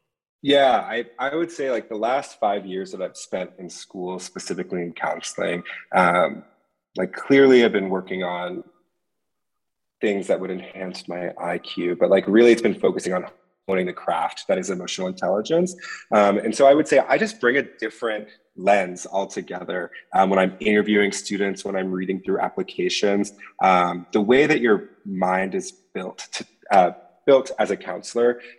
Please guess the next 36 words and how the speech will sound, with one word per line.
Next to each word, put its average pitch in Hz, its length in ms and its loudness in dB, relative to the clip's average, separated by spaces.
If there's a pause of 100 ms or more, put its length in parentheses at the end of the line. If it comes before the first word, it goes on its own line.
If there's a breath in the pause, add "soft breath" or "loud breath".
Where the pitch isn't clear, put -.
(100)
is 104 240 -2
really 104 520 2 (220)
to 110 100 -2
build 131 440 4
stories 92 800 -8
and 98 200 -14
build 110 300 -6
narratives 95 540 -4
and 90 80 -10 (100)
understand 101 560 -2
problems 92 560 -2
and 92 140 -12
where 95 160 0
they 92 80 -2
need 95 180 -6
to - 80 -10
go 92 180 -2
down 92 280 0
the 90 80 -2
line. 92 440 2 (280 loud breath)
And 113 80 8
it's - 260 2
not 135 340 2
really 120 280 6
that 104 320 0
different, 156 420 -4 (160)
um, 170 300 0 (180)
from 165 340 -4 (160)
what 131 300 4
admissions 113 380 -10
counselors 117 280 -6
are 110 120 -6
doing 104 240 -2
day 98 120 -4
to 92 120 -4
day. 95 400 0